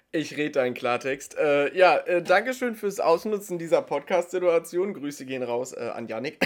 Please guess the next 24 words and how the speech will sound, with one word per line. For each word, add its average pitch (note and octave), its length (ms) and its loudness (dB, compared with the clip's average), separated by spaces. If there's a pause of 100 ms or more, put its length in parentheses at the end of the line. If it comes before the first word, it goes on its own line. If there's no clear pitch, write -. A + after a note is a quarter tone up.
<coughs> - 80 -14
Nicht. D#3+ 460 -12 (760)
Was F3+ 80 2
soll B3+ 160 8
ich C4+ 100 -4
dazu G#3+ 300 -2
sagen? F#3 380 0
Also C#3+ 200 -2
für C#3+ 180 2
alle, G3+ 200 4
die G3 80 -8
es F3+ 80 -12
nicht D3 220 -8
wissen, A3+ 340 -6
ist, - 400 -6
äh, C3+ 280 0
eigentlich - 320 -4
gute G3+ 280 -10
Werbung, B2+ 280 -2
nur C#3+ 100 -6
irgendwie D3+ 240 -6
auch D3 80 -8
leicht C3 240 -8
unangenehm. A#2+ 460 -10